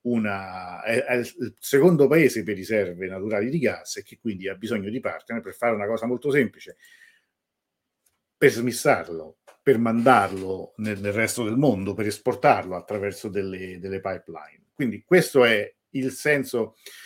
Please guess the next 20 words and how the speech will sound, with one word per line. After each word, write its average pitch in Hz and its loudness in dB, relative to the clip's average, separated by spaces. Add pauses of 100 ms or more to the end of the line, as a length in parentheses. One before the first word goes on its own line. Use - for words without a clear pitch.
(360)
strategico 131 2
geopolitico 107 -2
di 98 -4
un 131 4
incontro 113 -2
che 92 -10
è - -14
stato 95 -8
molto 120 2
importante, 104 -6
che, 87 -6
ecco, 92 -18
qua 101 -10
possiamo 85 -14
pure 92 -8
vedere, 87 -10
eh, 87 -16
queste 87 -16
immagini 92 -10
ovviamente, 95 -10